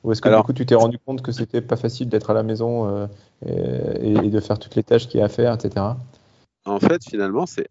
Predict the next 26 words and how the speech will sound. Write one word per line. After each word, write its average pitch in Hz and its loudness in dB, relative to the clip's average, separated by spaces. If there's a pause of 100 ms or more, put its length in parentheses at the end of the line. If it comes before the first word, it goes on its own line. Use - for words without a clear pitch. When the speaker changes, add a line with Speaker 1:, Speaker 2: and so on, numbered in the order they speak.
(120)
Speaker 2:
assez 156 -4
dur 131 0
maintenant 107 -4
que - -12
tu, 101 -8
<laughs> - -10
tu - -16
me 104 2
poses 120 2
la 113 0
question, 127 -2 (640)
euh, 98 4
parce 110 -2
que, - -2
euh, 101 2 (420)
on 95 -8
s'aperçoit 123 -4
finalement 113 -2
que, 131 -8
euh, 98 -2 (600)
euh, - -6
en - -8
fait, - 2
c'est - 2
assez - 4
frustrant. - -2